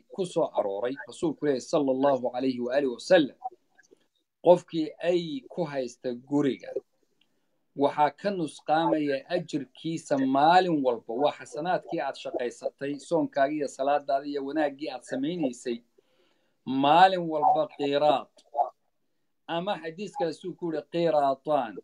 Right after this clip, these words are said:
Qiraadkana mar kale uu rasuulku ku misaalinayay, waa kii lahaa, "Qofkii qof dhintay oo muslima janaasadiisa ku tukada, haddana wax ka aasa, laba qiraad buu helayaa." Bimacnaa, waa laba ajir oo waaweyn.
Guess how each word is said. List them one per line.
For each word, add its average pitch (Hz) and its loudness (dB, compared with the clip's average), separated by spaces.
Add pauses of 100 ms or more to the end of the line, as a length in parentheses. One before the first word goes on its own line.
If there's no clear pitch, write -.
(1000)
Qiraadkana 180 0
mar 202 -6
kale 190 -6
uu 185 -6
rasuulku 170 -6
ku 185 -2
misaalinayay, 151 0 (840)
waa 143 6
kii 185 -2
lahaa, 160 0
"Qofkii 170 -4
qof 170 0
dhintay 170 -4
oo 151 -2
muslima 156 -4
janaasadiisa 147 -2
ku - -2
tukada, - 0
haddana 147 0
wax 151 -2
ka 202 2
aasa, 143 0
laba 147 2
qiraad 151 4 (100)
buu 139 -6
helayaa." - 0 (800)
Bimacnaa, 190 0
waa 175 4
laba 165 -2
ajir 175 -6
oo 156 -2
waaweyn. 143 2